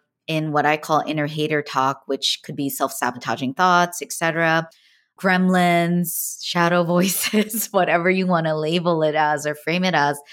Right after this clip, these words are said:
one of the best ways for us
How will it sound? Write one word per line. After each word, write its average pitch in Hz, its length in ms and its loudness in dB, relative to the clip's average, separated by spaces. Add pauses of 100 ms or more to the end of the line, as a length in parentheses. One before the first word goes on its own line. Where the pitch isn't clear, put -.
(760)
one 180 320 2
of 185 120 0
the 190 80 4
best 175 320 0
ways 170 240 2
for - 160 -4
us 160 180 0